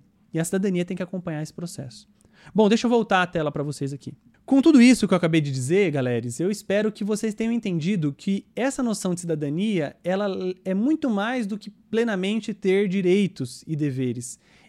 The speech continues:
Ela envolve o processo de participação,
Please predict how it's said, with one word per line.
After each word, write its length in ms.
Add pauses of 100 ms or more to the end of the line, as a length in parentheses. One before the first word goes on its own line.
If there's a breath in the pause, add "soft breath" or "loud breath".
(100)
Ela 220
envolve 580
o 60
processo 500
de 120
participação, 1200